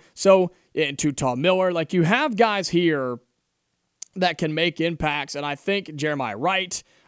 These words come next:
um, guys that I think you can put in here and have a little confidence in. And, and that's the biggest thing for Auburn,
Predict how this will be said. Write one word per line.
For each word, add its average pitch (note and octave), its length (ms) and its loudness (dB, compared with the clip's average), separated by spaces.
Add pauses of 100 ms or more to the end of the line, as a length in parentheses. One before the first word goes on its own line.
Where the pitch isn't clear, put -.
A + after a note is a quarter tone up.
um, D3 460 -4
guys F#3+ 420 -2
that F#3 160 -2
I E3 140 -4
think G3 600 -4 (220)
you E3+ 160 -2
can D#3+ 180 -2
put F3+ 300 2
in F3 240 -2
here C#3 520 -2 (300)
and D#3+ 140 -2
have F3+ 260 0
a E3+ 40 0
little D#3+ 260 0
confidence A#2 800 -6
in. D2+ 360 -18
And, E3+ 200 -2
and A3 140 -2
that's D4+ 260 -4
the G3+ 140 2
biggest D3+ 420 -2
thing F#3 260 -6
for A2+ 180 -8
Auburn, F2 420 -8